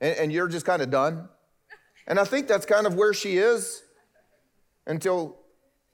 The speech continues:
what he says next. He says, "Well, everyone who drinks this water will be thirsty again.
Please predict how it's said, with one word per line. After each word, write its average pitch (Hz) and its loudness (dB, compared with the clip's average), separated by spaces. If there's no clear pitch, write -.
what 165 -2
he 156 0
says 160 -2
next. 190 -2
He 147 -6
says, 156 0
"Well, 156 2
everyone 185 4
who 175 0
drinks 185 -2
this 175 -2
water 202 2
will 156 0
be 151 -2
thirsty 170 -6
again. 113 -8